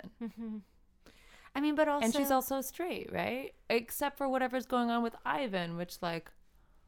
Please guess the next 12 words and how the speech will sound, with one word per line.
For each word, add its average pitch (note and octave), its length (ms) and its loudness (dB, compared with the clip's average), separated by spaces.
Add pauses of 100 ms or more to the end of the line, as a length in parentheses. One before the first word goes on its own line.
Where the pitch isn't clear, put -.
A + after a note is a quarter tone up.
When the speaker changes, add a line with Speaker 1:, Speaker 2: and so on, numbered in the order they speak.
(220)
Speaker 1:
God. E3+ 580 -6 (120)
Speaker 2:
what C4+ 240 2
happened? C4 560 0 (240)
That D4+ 300 6
was, D4 140 0
Speaker 1:
God. - 180 -8 (680)
Speaker 2:
speaking D4 460 0
of B3+ 140 4
clumsily A3+ 600 2
handling G3 680 0
gender F3 420 0
variance, E3 800 -2